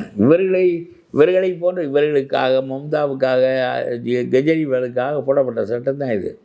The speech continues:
ஆளுங்கட்சியில் இருக்கிறவர்கள் தண்டிக்கப்படுவார். நீ ஆளுங்கட்சியாக இருக்கிற போது உன்னை தண்டித்து கொண்டிருக்கிறாயா? அது அப்புறம் பார்ப்போம்.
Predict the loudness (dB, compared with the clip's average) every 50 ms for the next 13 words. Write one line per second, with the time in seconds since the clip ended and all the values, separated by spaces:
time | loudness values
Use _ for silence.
0 | _ 0 2 2 2 2 2 2 2 2 2 2 2 0 0 0 0 -2 -2 -2
1 | -2 -2 -2 -4 -4 -4 -4 -4 -4 -4 -2 -2 -2 -2 0 0 0 0 0 0
2 | 0 2 2 0 0 -2 -2 -4 -4 -6 -4 -2 -2 -2 0 -2 -2 -4 -4 -4
3 | -4 -4 -2 0 0 0 0 0 -2 -4 -6 -4 -2 -2 -2 -2 -2 -2 -2 -2
4 | -2 -4 -4 -4 -2 0 2 2 2 2 2 2 2 0 0 -2 -2 0 0 0
5 | 0 0 0 -2 -2 -2 -6 -10 -12